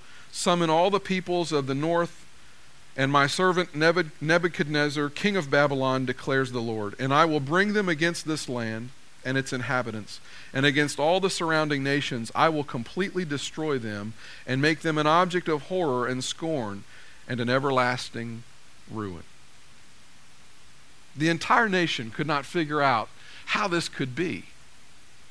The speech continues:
The land was already <laughs> defeated, the people were already demoralized, the nobles were already deported, and all the resources had already been depleted.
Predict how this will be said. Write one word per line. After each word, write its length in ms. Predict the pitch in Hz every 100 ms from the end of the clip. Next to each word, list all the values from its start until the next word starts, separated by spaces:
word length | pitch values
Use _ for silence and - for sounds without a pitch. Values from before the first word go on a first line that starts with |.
| - - - - - - - - - - -
The 100 | 151
land 240 | 202 202
was 120 | 156
already 400 | 180 214 208 185
<laughs> 0 |
defeated, 560 | 147 139 - 143 143 165
the 120 | 143
people 380 | - 202 196 156
were 180 | 151 151
already 420 | 180 175 165 156
demoralized, 880 | 147 143 147 143 131 131 143 156 - - - -
the 80 |
nobles 400 | 139 180 185 180
were 160 | 165 139
already 360 | 165 202 190 180
deported, 500 | 156 - 160 151 156
and 100 | 143
all 220 | 165 220
the 80 | 202
resources 720 | 170 180 - 143 131 147 135
had 100 | 151
already 260 | 156 175 156
been 220 | 151 147
depleted. 460 | 123 - 131 90